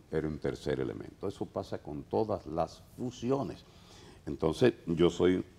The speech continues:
he fusionado enormemente, pero me tomé la delicadeza de crearle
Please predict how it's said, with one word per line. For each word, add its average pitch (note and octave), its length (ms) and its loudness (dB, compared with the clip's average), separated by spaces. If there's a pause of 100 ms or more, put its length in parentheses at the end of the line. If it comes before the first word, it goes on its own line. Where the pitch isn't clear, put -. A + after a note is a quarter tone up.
(120)
he G#2+ 100 6
fusionado F#2+ 640 2
enormemente, E2 640 0
pero D2+ 180 0
me C2+ 160 -4 (220)
tomé D#2 260 4
la G2 120 8
delicadeza G#2 640 6 (440)
de D#2+ 300 2
crearle E2+ 640 6